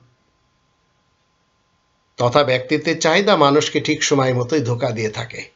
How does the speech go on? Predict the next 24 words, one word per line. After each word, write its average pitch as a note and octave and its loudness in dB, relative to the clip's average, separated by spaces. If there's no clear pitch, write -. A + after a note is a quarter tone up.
এবার A2 -2
দেখুন C#3+ 0
কোরআনের C#3 0
রাসূল D#3 0
কি B2+ -6
বলছেন, A2+ -4
"ওয়াকাল C#3 2
রাসূলু D3 0
ইয়া C3+ 2
রব্বি D3+ 0
ইন্না C3+ 2
কওমি C#3 4
ইত্তাখাযু G3+ 0
হাযাল D3+ 2
কুরআনা F#3 4
মাহজুরা।" A2+ -4
আর B2+ 0
বিশেষ A#2 2
বার্তাবাহক C3+ 2
রাসূল C3 -2
বলবে, D#3 4
"হে B2 -2
আমার E3 2
রব, C3+ 2